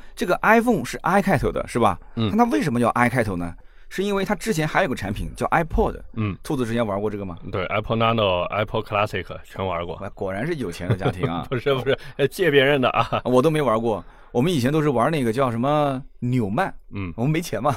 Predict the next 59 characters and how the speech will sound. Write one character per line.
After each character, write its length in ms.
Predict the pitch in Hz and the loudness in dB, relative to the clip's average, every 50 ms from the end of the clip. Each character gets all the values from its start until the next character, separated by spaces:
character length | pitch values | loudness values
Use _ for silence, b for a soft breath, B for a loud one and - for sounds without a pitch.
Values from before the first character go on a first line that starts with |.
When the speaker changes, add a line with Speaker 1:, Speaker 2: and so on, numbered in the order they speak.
| - - | -2 -2
Speaker 1:
我 80 | 131 | 0
们 80 | 131 143 | 0 0
只 100 | 165 143 | 0 0
能 80 | 117 - | -2 0
玩 240 | - 151 139 123 208 | 0 0 2 2 2
纽 180 | 175 165 135 107 | 2 2 0 0
曼。 160 | 101 120 110 123 | 0 -2 0 2
Speaker 2:
<laughs> 40 | 139 | 4
我 120 | 127 151 | 4 4
以 60 | 170 165 | 4 4
为 100 | 180 180 | 2 0
你 80 | 123 | 2
会 140 | 107 - 139 | 2 2 2
说 140 | 139 - 147 | 2 2 0
我 120 | 131 107 98 | 0 0 2
当 120 | 139 147 | 2 2
时 100 | 143 - | 2 2
玩 140 | 135 135 151 | 2 0 0
索 200 | - - 107 90 | 0 -2 -4 -2
尼 100 | 90 104 | 0 2
Walkman。 380 | 123 135 156 156 165 165 165 - - - 113 | 2 2 2 2 0 0 -2 -2 -2 -4 -4
Speaker 1:
<laughs> 160 | - - 113 | -2 -4 -4
呃， 80 | - - | -4 -2
索 140 | - 120 110 | 0 2 2
尼 60 | 127 | 2
Walkman 240 | 143 131 135 135 131 | 2 2 2 0 0
我 100 | 131 135 | 2 2
也 140 | 135 147 | 0 0
有 120 | 139 113 - - - | 0 -2 -4 -6 -6
啊， 300 | - 110 110 117 101 - | -4 -2 0 0 -2 -2
Speaker 2:
<laughs> 40 | - | -4
嗯。 40 | - 113 | -2 0
Speaker 1:
但 100 | 135 123 | 0 2
是 80 | 117 | 2
在 80 | 120 131 | 2 0
寝 160 | 120 - - | -2 -2 -4
室 120 | 95 117 | -4 -2
被 80 | 120 123 | -2 0
人 120 | 117 120 | 0 -2
偷 220 | 123 113 107 117 135 | -2 2 2 2 2
了 80 | 117 | 2
啊。 200 | 80 67 69 - | 0 -2 -6 -6
Speaker 2:
啊。 220 | 90 87 85 85 95 B B B B B B | -6 -6 -8 -8 -12 B B B B B B
Speaker 1:
然 140 | - 120 139 | 2 4 4
后 60 | 170 | 4
呢， 100 | 175 170 | 4 2
这 100 | 165 175 | 2 2
个 80 | 165 165 | 2 2
i-，iPod 640 | - 170 196 - - 185 208 196 - 254 190 147 107 | 4 2 2 2 2 0 0 0 0 0 2 2 0
是 140 | - - | -2 -4
二 100 | - 143 | -4 -2
零 140 | 156 160 170 | -2 0 0
零 80 | 156 147 | 0 -2
一 160 | 170 196 220 | -2 -2 -2
年 160 | 190 - 85 85 | -2 -2 -4 -4
诞 160 | 98 87 80 | -6 -6 -6
生 160 | - 80 82 | -6 -8 -10
的。 100 | 73 - - - | -10 -12 -6 -2
Speaker 2:
对。 160 | - 98 85 | -2 -2 -2